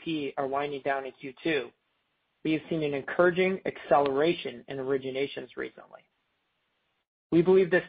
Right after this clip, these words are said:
demonstrates that consumers will continue to need access to credit and that these needs should increase as the pandemic eases. As the economy opens back up, we believe that consumers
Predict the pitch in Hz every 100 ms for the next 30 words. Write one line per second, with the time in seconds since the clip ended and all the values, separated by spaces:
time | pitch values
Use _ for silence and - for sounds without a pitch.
0 | - 196 202 - 139 127 _ 143 151 139
1 | 170 165 170 - 139 151 143 - 170 190
2 | 185 175 143 - 135 143 - 185 - 190
3 | - 131 131 - _ _ _ _ _ _
4 | 143 147 147 143 131 143 160 131 - 143
5 | 135 143 131 - 180 156 - - _ _
6 | 135 131 135 127 - 135 127 139 147 151
7 | _ _ 143 127 113 - _ _ _ _
8 | _ _ _ _ _ _ _ _ _ _
9 | _ _ _ _ _ _ _ 160 165 170
10 | 190 196 220 233 170 165 175 170 160 156
11 | 135 117 - _ _ _ 165 175 180 165
12 | 151 - 135 - 151 165